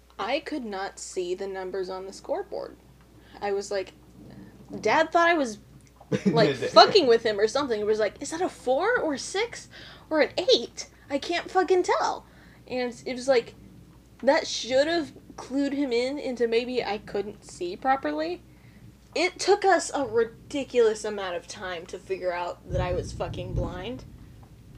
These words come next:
Speaker 1: Like, I, uh, there's a story where I was, um, like, maybe eight or even younger, six. Uh, and we were out laying and looking up at the stars, and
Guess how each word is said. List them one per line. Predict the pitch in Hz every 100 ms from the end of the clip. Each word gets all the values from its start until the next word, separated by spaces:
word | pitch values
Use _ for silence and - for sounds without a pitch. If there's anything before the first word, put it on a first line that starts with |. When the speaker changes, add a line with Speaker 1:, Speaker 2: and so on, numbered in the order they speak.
| - - - - - -
Speaker 1:
Like, | 226 220 -
I, | 240 - - - - - - - -
uh, | 220 214 196 196 233
there's | 196 214 208
a | 214
story | - 220 220 208
where | 208 202 202 208
I | 208
was, | 202 208 208 202 - -
um, | 196 208 202 196 190 185 - - -
like, | - 190
maybe | 208 208 214 185 - -
eight | 156 190 - - - - - - _ - -
or | 247 269
even | 320 254
younger, | 226 208 165 -
six. | - - 240 - - - - - - - - -
Uh, | 202 196 190 196 -
and | 202 196 196 196
we | 202
were | 196 175
out | 214 208 202 -
laying | - 208 202 202 202 185
and | 190
looking | 190 202 214
up | 214
at | -
the | 220
stars, | - - 185 185 185 - - - -
and | 196 190 185 190